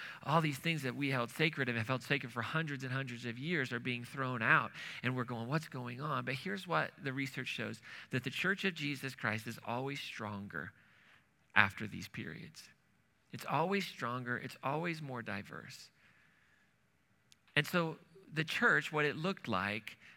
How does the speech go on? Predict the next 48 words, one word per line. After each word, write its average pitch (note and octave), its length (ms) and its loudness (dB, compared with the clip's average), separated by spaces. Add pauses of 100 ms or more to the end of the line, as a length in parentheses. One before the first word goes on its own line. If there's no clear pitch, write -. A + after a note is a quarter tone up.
(100)
a A#2+ 60 0
thousand D3+ 540 4
years D3 220 0
ago C3+ 140 2
or A2+ 100 2
fifteen C#3+ 400 -6
hundred B2+ 280 -4
years C3+ 180 -2
ago A#2 100 -2
is A#2+ 100 -2
very D#3+ 200 0
different D3+ 440 -4
than A#2+ 140 -4
what A#2+ 140 0
it C#3 140 -4
looks C3 240 -6
like A2 280 -2
now. D3+ 360 -2 (360)
Here's F3 160 -2
a D3+ 60 0
picture, F3 360 2
I A#2 80 2
think, E3 320 -2
of A#2 140 -2
what A2+ 180 0 (280)
the B2 80 0
church D#3 340 0
is A#2+ 140 -4
looking C#3 380 -2
like G2 240 -2
more C3 280 -4
and B2 140 -2
more G#2+ 320 -4 (300)
now. G#2 420 0 (380)
Those C#3 140 -2
two G3 160 2
bottom C#3+ 460 8
rows B2 400 4
are A#2 140 4
kind B2 260 4
of A2 140 0
the A2+ 160 4 (100)
scattered A2 480 6
church, - 540 -4 (440)
what A#2 140 0
it G2 140 -2
looks A2+ 260 -2
like. - 380 -4